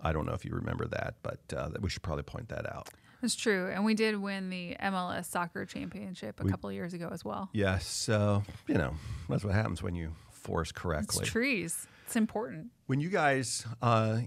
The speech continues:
Speaker 1: in your role, when you're, when you're looking at some of the topics you wanna research next, what are some of the things you kick around that are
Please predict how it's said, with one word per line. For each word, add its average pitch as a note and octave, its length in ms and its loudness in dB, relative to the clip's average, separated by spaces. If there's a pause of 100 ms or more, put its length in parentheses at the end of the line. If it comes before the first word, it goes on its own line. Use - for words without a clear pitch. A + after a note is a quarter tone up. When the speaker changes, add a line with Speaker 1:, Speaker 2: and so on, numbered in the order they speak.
(140)
Speaker 1:
in A2 160 4
your A2+ 260 6
role, G2 420 6
when F#2+ 160 0
you're, A2 360 0 (320)
when G2+ 160 2
you're G#2+ 180 4
looking A2 380 4
at F#2+ 180 0
some - 160 -4
of G2+ 60 -4
the F#2 80 -6
topics - 580 -2
you B2 80 -4
wanna F#2+ 220 0
research F#2+ 580 -4 (140)
next, F2+ 720 -4 (160)
what A#2 100 -4
are B2+ 40 -2
some B2+ 200 -4
of A2+ 80 -2
the F#2 80 0
things F#2+ 340 -2
you F#2+ 80 -6
kick - 220 -6
around F2 340 -2
that E2+ 160 -2
are E2+ 240 -8